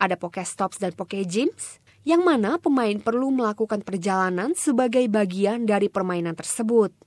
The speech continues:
Dan Pokegyms atau Pokestops ini terletak di sekitar tempat-tempat wisata di kehidupan nyata, seperti contohnya di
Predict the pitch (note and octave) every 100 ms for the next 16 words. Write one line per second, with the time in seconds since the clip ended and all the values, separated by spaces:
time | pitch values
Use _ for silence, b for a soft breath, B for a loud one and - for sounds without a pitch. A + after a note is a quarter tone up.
0 | _ _ b b b b G3+ G3 G#3 -
1 | G3+ E3+ G3 G3 - - G3 F#3 - -
2 | F3+ - G3+ G3 - A3+ G3+ C4 G#4+ _
3 | - E4 F4 - E4+ - C#4+ - C#4 C4
4 | G3+ C#4+ F#4 D4 B3+ A#3 A3 G3 G#3 -
5 | A3 G#3+ B3 A#3 A#3 A3 G#3 F#3+ F3+ F3+
6 | G#3 - A#3 F4 - - A3 G#3 G#3 G3+
7 | G3 F3+ A#3 B3 A3+ D#4+ - _ G3+ C4+